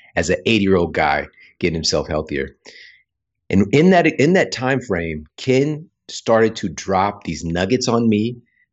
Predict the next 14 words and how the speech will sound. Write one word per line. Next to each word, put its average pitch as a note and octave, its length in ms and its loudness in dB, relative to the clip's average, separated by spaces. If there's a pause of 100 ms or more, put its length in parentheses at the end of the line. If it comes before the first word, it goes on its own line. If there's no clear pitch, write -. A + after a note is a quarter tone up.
(240)
that G2+ 160 4
were G2+ 80 4
sporadic C#3+ 640 4
at E3+ 160 2
first, A2+ 440 2
but F2 180 -8
then C#3+ 140 6
it B2+ 120 0
became G2 480 -2
like E2 480 -4 (1300)
I G#2+ 140 4
was A#2+ 200 4
his A#2+ 260 0
student. - 480 -12